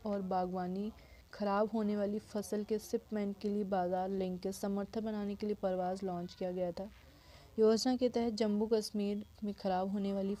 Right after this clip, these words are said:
फलों को ले जाने के लिए भाड़ा शुल्क ट्वेंटी फ़ाइव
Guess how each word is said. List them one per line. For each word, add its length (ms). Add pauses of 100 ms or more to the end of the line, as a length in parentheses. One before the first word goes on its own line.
फलों 260
को 140
ले 260
जाने 300
के 120
लिए 260
भाड़ा 280
शुल्क 380 (540)
ट्वेंटी 240
फ़ाइव 280